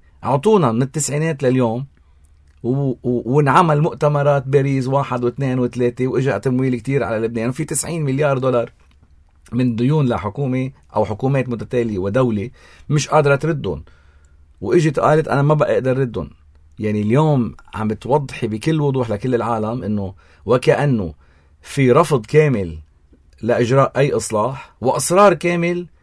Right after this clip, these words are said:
للحصول على التمويل من دول نكن لها العداء كل يوم ك-، بكل مناسبة. لا، ما بيصير هيك، يعني مستحيل تتوقع منها تجي تساعدك. ليش بدها تساعدك هالدول كلها؟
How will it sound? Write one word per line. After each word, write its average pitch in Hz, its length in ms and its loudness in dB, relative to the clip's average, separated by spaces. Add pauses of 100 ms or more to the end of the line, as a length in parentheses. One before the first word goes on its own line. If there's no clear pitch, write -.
(340)
للحصول 135 800 0
على 170 140 4
التمويل 170 640 0 (260)
من 135 200 4
دول 180 480 4 (300)
نكن 175 380 4
لها 170 500 2 (520)
العداء 143 640 4
كل 147 260 -2
يوم 160 520 -2
ك-، 147 80 -2
بكل 139 320 0
مناسبة. 107 480 -2 (240)
لا، - 200 -14
ما 127 100 0
بيصير 135 360 0
هيك، 95 260 -4
يعني 85 200 -6
مستحيل 135 580 0
تتوقع 113 440 -4
منها 107 240 -4
تجي 104 240 -6
تساعدك. 85 480 -6
ليش 143 160 0
بدها 98 200 -4
تساعدك 82 420 -10
هالدول 76 300 -10
كلها؟ 71 280 -14